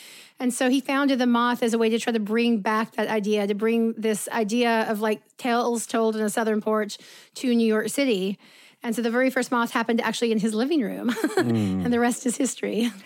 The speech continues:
Speaker 2: I love that metaphor of the moth dancing around the light. It also reminds me of that, uh, image of early, uh, humans sitting around a campfire, right? Come,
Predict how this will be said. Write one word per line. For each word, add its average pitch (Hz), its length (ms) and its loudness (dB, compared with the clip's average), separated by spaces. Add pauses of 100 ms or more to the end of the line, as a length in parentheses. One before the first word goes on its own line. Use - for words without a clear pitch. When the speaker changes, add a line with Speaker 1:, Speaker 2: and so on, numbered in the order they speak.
(260)
Speaker 2:
I 143 80 2
love 185 240 4
that 175 160 4
metaphor 123 540 4
of 98 80 0
the 110 80 2
moth 113 600 2
dancing 110 460 0
around 104 320 2
the 98 120 0
light. 107 500 0 (640)
It 127 140 0
also 143 520 2
reminds 127 540 2
me 110 160 2
of 98 160 -2
that, 107 360 0
uh, 98 200 -6
image 135 400 2
of 104 220 0 (400)
early, 127 720 2 (340)
uh, 110 120 -4
humans 123 500 2
sitting 135 240 2
around 120 240 2
a 98 40 -4
campfire, 104 880 -2 (340)
right? 104 320 -4 (280)
Come, 127 320 -2